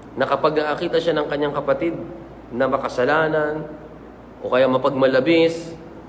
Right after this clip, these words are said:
hahayaan mo sa ganung kalagayan. Mali yun. Ang go-, ang ro-, ang kalagayan mo, ang role mo sa kanya, dakwahan siya, ituwid siya.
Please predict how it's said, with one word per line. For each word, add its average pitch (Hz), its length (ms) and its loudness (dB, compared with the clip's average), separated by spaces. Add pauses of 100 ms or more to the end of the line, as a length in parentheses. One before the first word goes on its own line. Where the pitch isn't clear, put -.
(1400)
hahayaan 143 400 2
mo 143 80 -2
sa 135 160 -2
ganung 135 160 -2
kalagayan. 107 560 0
Mali 120 320 -2
yun. 98 80 -4 (800)
Ang 127 320 0
go-, 143 160 0
ang 135 160 0
ro-, 123 240 0
ang 135 160 -2
kalagayan 175 640 4
mo, 185 320 0 (320)
ang 127 160 2
role 170 240 8
mo 175 80 0
sa 170 160 0
kanya, 180 560 2 (480)
dakwahan 123 480 2
siya, 110 400 -4
ituwid 120 400 -2
siya. 117 240 -2